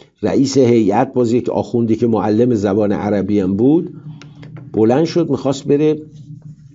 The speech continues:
خلاصه، دستشویی. بلند شد و گفتش که:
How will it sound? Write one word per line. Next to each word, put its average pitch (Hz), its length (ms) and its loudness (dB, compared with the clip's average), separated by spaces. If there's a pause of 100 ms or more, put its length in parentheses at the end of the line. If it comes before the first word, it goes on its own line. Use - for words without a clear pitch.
(140)
خلاصه، 113 600 0 (920)
دستشویی. 110 640 -2 (1900)
بلند 101 260 2
شد 120 220 0
و 120 100 0
گفتش 113 480 -4
که: 110 380 -2